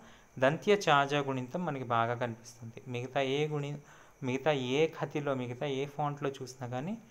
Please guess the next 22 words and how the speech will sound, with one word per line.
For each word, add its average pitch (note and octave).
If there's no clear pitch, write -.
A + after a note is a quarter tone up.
మీకు B2
దంత్య C#3
చాజాల C3+
గుణింతాలు B2+
సరిగ్గా C3
రావు, A#2
కేవలం D3+
జిమ్స్ C3
ఫాంట్‌లో C#3
మాత్రమే B2+
సరిగ్గా B2
వస్తాయి A2+
అన్నమాట. A#2+
So C3
నేను B2
ఫాంటో C3
యాప్ D3
ఓపెన్ B2+
చేస్తున్నాను. C#3+
ఫాంటో C#3
యాప్ D3
లోపల E3